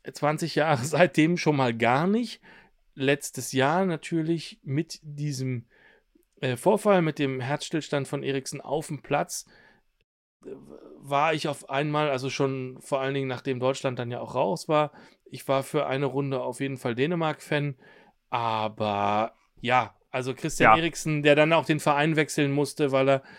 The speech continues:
Speaker 1: in, in dem Land, wo er gespielt hat, in Italien, dann nicht spielen durfte mit dem Herzschrittmacher und bla bla bla.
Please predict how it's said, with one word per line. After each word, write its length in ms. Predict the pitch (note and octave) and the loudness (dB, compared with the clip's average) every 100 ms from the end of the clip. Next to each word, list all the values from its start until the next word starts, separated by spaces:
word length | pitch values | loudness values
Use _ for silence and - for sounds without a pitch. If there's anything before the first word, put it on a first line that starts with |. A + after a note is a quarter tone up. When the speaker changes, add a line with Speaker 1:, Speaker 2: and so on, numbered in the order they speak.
| - - | -20 -8
Speaker 1:
in, 320 | D#3 C#3+ C#3 | -4 -2 -2
in 320 | C#3 C#3 C3+ | -4 -4 -2
dem 220 | C3+ C#3 C#3 | 0 0 2
Land, 240 | C3+ C3 | 0 2
wo 100 | C#3 | 2
er 80 | C3+ | 2
gespielt 380 | C#3 - D3+ D3 | 0 0 2 2
hat, 140 | C#3+ | 0
in 100 | C3+ | -2
Italien, 600 | C#3 C#3 C3 C#3 C#3 C3+ | -2 -2 2 4 2 2
dann 140 | C3 | -2
nicht 140 | C#3 - | -2 -8
spielen 360 | - D3 D3+ | 0 2 4
durfte 340 | C#3 C#3 - C3+ | 4 4 2 -4
mit 100 | C#3 | -2
dem 100 | C3 | -2
Herzschrittmacher 560 | C#3 - C3+ C3 C3 | -2 -4 -6 -6 -4
und 160 | D3 D#3 | -4 0
bla 220 | D3 C#3+ | 2 4
bla 180 | C#3+ C#3 | 4 4
bla. 280 | C3 C3 | 4 2